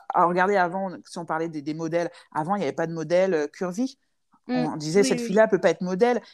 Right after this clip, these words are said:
Speaker 1: Et ben maintenant, on y va, quoi. On y va parce qu'effectivement, c'est, c'est pas, en fait, chasse gardée. Aujourd'hui, plus on ose, et vraiment, j'adore
Speaker 2: Oui.
Speaker 1: ce mot-là, plus on ose,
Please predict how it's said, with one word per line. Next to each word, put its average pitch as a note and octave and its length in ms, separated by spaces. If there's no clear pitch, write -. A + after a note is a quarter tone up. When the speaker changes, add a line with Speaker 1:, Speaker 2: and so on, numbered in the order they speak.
Speaker 1:
Et E3 60
ben E3+ 120
maintenant, G3 320
on A3+ 40
y A3 80
va, C4+ 200
quoi. F#3 240
On E3 160
y D#3+ 80
va G3+ 220
parce F3+ 220
qu'effectivement, E3 560
c'est, - 200
c'est - 220
pas, A#3 240
en G#3 120
fait, A3+ 420
chasse G3+ 320
gardée. F3+ 440
Aujourd'hui, F#3 420
plus D4 260
on B3+ 160
ose, F#3 280
et D#3+ 80
vraiment, F#3+ 680
j'adore D#3+ 280
Speaker 2:
Oui. A3 60
Speaker 1:
ce A3 80
mot-là, E3+ 320
plus D4 220
on C4 160
ose, A#3 260